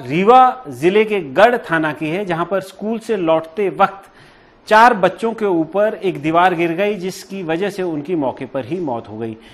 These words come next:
दो अन्य लोग इस घटना में घायल भी हुए। दूसरी घटना रविवार को सागर जिले के शाहपुर में हुई, जहां पर एक मंदिर के प्रांगण में एक पुरानी दीवार गिरने से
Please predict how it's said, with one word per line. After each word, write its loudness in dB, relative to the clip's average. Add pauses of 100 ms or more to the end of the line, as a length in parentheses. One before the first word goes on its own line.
(220)
दो 8
अन्य 2
लोग 0
इस -6 (220)
घटना -6
में -4
घायल -6
भी -6
हुए। -4 (400)
दूसरी -4
घटना -2 (100)
रविवार 4
को -2 (300)
सागर 4
जिले 0
के -4
शाहपुर 0
में -2
हुई, -4
जहां -2
पर 0 (360)
एक 2
मंदिर 0
के -4
प्रांगण 2
में -4
एक -4
पुरानी 0
दीवार 2
गिरने -4
से -6